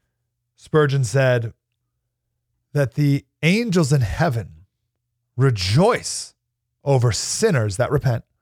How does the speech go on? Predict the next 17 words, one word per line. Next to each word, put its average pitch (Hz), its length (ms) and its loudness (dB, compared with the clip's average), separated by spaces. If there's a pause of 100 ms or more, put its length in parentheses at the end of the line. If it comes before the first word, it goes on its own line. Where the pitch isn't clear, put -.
(1500)
Right? 120 160 -10
Jesus 120 320 -2
came 110 260 -4
to 104 100 -8
save 101 440 -6
first, - 380 -4
the - 80 -20
first 135 220 -4
<laughs> - 80 -6
time 110 200 -2
came 107 160 -6
to 98 80 -8
save. 120 240 -2 (1200)
So - 180 -4
let's 156 200 0
repent, 160 300 -2
okay? 160 220 -4